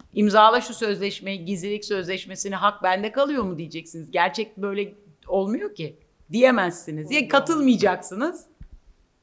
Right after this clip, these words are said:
Speaker 1: Değil mi yani? Ya bu gerçekle
Speaker 2: Hı hı.
Speaker 1: yola çıkmak lazım. Bazen de öyle oluyor. Bazen de insanların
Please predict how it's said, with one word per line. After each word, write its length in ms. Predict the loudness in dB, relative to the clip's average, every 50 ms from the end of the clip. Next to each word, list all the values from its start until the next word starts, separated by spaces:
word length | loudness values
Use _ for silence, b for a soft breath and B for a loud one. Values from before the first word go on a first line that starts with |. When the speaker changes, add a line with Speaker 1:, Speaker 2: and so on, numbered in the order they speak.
| _ _ _ _ -20
Speaker 1:
Değil 380 | -20 -20 -20 -6 0 2 4 4
mi 60 | 4
yani? 260 | 4 4 4 2 4 4
Ya 120 | 4 4
bu 100 | 4 4
gerçekle 680 | 4 4 4 4 2 -2 -6 -6 -4 0 0 0 2 0
Speaker 2:
Hı 40 |
hı. 80 | -2 -6 -4 0
Speaker 1:
yola 280 | 2 6 6 6 6 4
çıkmak 440 | 2 -6 -2 0 0 0 0 2
lazım. 360 | 4 4 6 4 4 0 0 2
Bazen 380 | 4 4 4 4 2 2 2 2
de 40 |
öyle 280 | 2 2 2 0 0 2
oluyor. 340 | 2 2 2 2 0 0 2
Bazen 460 | 4 4 4 4 0 -2 -4 -2 -2
de 220 | -4 -4 -6 -8 b b b b b -2
insanların 760 | 0 0 0 2 4 4 4 4 4 2 2 2 2 0 -2